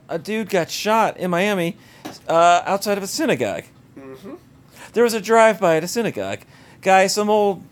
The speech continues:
Speaker 1: um, you know, one of our goofy-looking people. I'm guessing.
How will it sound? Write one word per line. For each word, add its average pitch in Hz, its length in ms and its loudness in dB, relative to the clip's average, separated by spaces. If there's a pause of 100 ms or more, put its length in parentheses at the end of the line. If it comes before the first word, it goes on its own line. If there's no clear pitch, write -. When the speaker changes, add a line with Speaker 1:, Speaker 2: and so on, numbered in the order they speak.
(340)
Speaker 1:
um, 120 520 -2 (600)
you 170 80 -6
know, 190 140 -4
one 214 100 2
of 196 80 2
our 170 120 4
goofy-looking 135 760 -4 (520)
people. 143 280 -4
I'm 156 140 -4
guessing. 151 500 -2